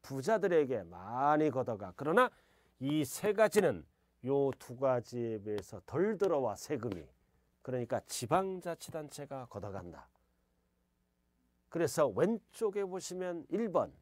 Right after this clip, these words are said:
취득세는 누가 걷어간다? 지자체, 지자체,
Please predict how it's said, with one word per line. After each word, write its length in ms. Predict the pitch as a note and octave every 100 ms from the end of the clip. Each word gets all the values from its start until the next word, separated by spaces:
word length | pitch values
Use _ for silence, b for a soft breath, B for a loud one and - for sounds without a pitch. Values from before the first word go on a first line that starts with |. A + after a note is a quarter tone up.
| _ _ _ _
취득세는 1160 | - - F#3+ D#3+ - - - E3+ D#3 D3+ C#3+ A2
누가 260 | C3 C3+ B2+
걷어간다? 800 | A#2+ A#2 A2 G2+ G#2 F3+ A#3+ A3+ _ _ _
지자체, 1000 | - D#3 D3 G#3 F#3+ _ - - A#2 C#2+ _ - - _
지자체, 840 | - C3 B2 G#3 F#3+ - - D3 F2+